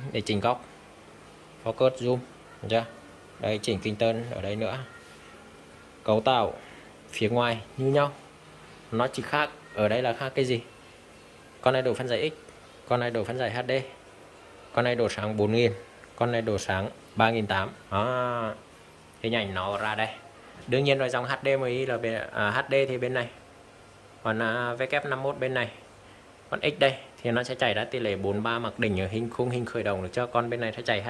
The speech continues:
D hình tỷ lệ mười sáu chín. Chuyên cho video H D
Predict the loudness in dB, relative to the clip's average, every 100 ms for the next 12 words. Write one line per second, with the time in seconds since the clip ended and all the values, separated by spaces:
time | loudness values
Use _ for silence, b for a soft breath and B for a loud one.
0 | 0 0 4 2 2 -2 -18 -20 -20 -20
1 | -20 -20 -20 -20 -20 -2 2 2 0 -2
2 | -4 -2 -2 -4 -20 -20 -20 -20 -20 -20
3 | -20 -20 -16 2 4 4 2 2 2 2
4 | -4 -18 -20 -20 -2 -2 2